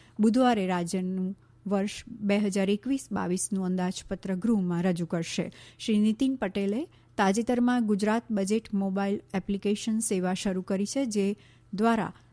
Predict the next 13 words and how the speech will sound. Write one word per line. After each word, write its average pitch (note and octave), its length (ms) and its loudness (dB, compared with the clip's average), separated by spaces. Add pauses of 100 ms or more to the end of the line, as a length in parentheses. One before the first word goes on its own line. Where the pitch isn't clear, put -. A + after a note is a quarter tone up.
(140)
સરકારી C4 600 2
અધિકારીઓ, G3+ 680 0
ધારાસભ્યો G3+ 800 -2 (320)
અને A#3+ 200 6
નાગરિકો G#3+ 580 4
પણ D#3+ 240 -2 (160)
બજેટની A3+ 500 2
સંપૂર્ણ A3 580 -2
વિગતો F3 420 -4
મોબાઈલ G3+ 480 -4
ફોનમાં F3+ 440 -8
મેળવી F3 300 -2
શકશે. - 520 -10